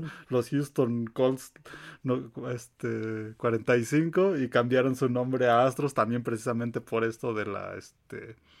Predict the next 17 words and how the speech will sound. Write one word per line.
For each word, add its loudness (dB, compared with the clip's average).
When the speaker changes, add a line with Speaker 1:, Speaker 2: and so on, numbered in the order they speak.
Speaker 1:
Del -4
estadio. 2
Speaker 2:
del 2
estadio 2
y 2
del 0
centro 0
espacial -2
que -4
llegó 2
a -2
Houston -4
a -4
principios -6
de 0
los -2
sesentas, -4